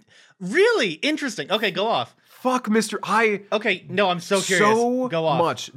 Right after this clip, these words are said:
Speaker 2: do not like this man. There's everything. Okay, so the man does good things for people.
Speaker 1: Yes, correct.
Speaker 2: But everything he does is sponsored by a company, and he's like,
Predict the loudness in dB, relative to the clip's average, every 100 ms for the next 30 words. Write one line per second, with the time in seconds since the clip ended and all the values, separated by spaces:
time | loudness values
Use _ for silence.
0 | -10 0 2 4 2 2 -2 -2 -4 -4
1 | -4 -4 -2 -2 -2 _ -2 -2 0 -2
2 | 0 0 0 0 0 0 -4 _ _ _
3 | _ _ -2 0 2 2 2 2 2 0
4 | -4 0 2 2 0 -2 -2 -6 -4 -4
5 | -4 -12 -18 -12 -12 -12 -18 -18 -16 -14
6 | -2 0 2 0 -6 _ _ -2 0 0
7 | 0 0 0 -2 2 2 4 4 0 -4
8 | -4 -4 -6 -2 0 0 2 0 2 0
9 | 0 -2 -4 -4 -4 -2 -2 -2 -2 -2
10 | 0 0 -2